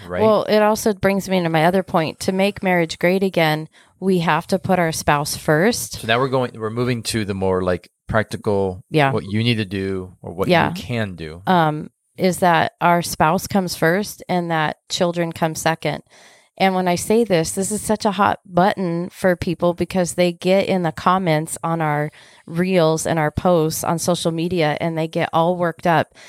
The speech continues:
Speaker 2: And never once did we convey abuse or neglect. We are not talking about how we neglect our children to make our spouse first.
Speaker 1: Yeah.
Speaker 2: But what I'm trying to say is if we give our children everything, what is left for your spouse?
Speaker 1: Yeah.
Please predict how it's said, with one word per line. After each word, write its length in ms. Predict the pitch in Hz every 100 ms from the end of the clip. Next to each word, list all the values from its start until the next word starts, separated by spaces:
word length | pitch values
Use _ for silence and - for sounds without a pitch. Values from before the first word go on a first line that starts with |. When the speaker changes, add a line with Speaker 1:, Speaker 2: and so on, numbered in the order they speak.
| - -
Speaker 2:
And 180 | 190 185
never 360 | 185 202 220 196
once 480 | 180 208 240 240
did 180 | - 196
we 180 | 180 190
convey 760 | - 196 175 190 190 160 165 -
abuse 640 | 185 175 170 190 226 -
or 80 | 220
neglect. 760 | 190 180 175 180 190 165 - 185
We 200 | 185 185
are 80 | 180
not 280 | 175 175 -
talking 360 | 214 202 202
about 320 | 190 175 165 175
how 180 | 180
we 160 | 170 175
neglect 580 | 165 165 175 160 175 185
our 140 | 165
children 540 | 160 180 170 165 156 - - -
to 140 | - 180
make 280 | 160 156
our 200 | - 170
spouse 420 | 160 - 147 156 -
first. 380 | 175 151 - -
Speaker 1:
Yeah. 220 | 98 87 -
Speaker 2:
But 260 | 180 -
what 320 | 175 190 196
I'm 220 | 180 170 165
trying 320 | 190 180 175
to 60 |
say 320 | 170 190 180 170
is 200 | 170 -
if 220 | 180 -
we 220 | 180 190
give 260 | 185 190 180
our 160 | 175
children 460 | 170 - 175 175 160
everything, 580 | 160 180 185 202 208 180
what 180 | 175 220
is 160 | 202
left 220 | 156 151
for 140 | - 170
your 180 | 160 156
spouse? 580 | - 147 151 185 - -
Speaker 1:
Yeah. 140 | 76